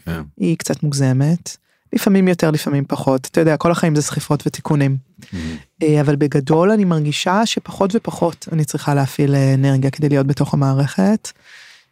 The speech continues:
Speaker 2: אה, ואני משערת שזה לא בגלל שהמערכת השתנתה,
Speaker 1: כן.
Speaker 2: אלא בגלל שאני, אה, משתנה.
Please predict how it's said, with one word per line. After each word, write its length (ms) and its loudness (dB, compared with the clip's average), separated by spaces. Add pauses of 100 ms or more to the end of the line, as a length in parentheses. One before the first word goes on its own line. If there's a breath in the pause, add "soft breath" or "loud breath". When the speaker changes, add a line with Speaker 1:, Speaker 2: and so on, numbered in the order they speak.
(180)
Speaker 2:
אה, 440 4
ואני 260 2
משערת 520 0
שזה 180 2
לא 100 2
בגלל 280 0
שהמערכת 560 -2
השתנתה, 440 -2 (320 loud breath)
Speaker 1:
כן. 260 2
Speaker 2:
אלא 180 4
בגלל 320 2
שאני, 540 2 (120)
אה, 320 2
משתנה. 340 -2